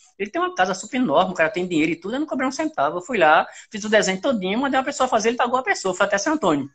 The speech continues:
que trabalhava comigo. Seu Antônio barreou, fez até banheiro, não sei o quê, tudo de barro, tudo com vara. Eles que fizeram lá.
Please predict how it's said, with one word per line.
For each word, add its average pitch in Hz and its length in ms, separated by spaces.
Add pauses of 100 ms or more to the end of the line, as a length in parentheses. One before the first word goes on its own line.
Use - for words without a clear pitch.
(160)
que - 80
trabalhava 156 380
comigo. 160 340 (320)
Seu 196 140
Antônio 196 200
barreou, 180 640
fez 185 120
até 190 800 (320)
banheiro, 175 640
não 139 80
sei 175 180
o 165 60
quê, 190 100
tudo 254 220
de 349 80
barro, 185 400
tudo 156 180
com 165 140
vara. 196 380 (140)
Eles 254 140
que 349 120
fizeram 285 320
lá. 156 260